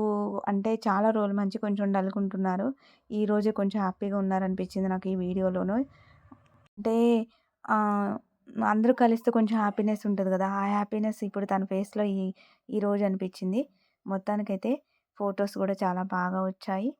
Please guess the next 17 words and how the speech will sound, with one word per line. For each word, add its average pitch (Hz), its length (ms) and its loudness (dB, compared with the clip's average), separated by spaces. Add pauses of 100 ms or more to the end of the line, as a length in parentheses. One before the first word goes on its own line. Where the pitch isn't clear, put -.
(260)
చాలా 190 220 0
బాగా 185 280 0
ఎంజాయ్ 185 360 -2
చేశాము. 196 480 -2 (800)
క్రాకర్స్, 196 560 -2 (880)
ఆ, 202 80 2 (320)
కాల్చేటప్పుడు 190 720 0
కూడా 196 240 0
పిల్లల 190 380 0
దగ్గర 190 320 0
చాలా 190 340 0
కేర్ 185 300 -4
తీసుకున్నాము. 196 640 -2 (420)
మొత్తానికైతే 190 840 -2 (460)
ఇలా 185 240 -2
జరిగింది 170 440 -2
దీపావళి. - 680 -6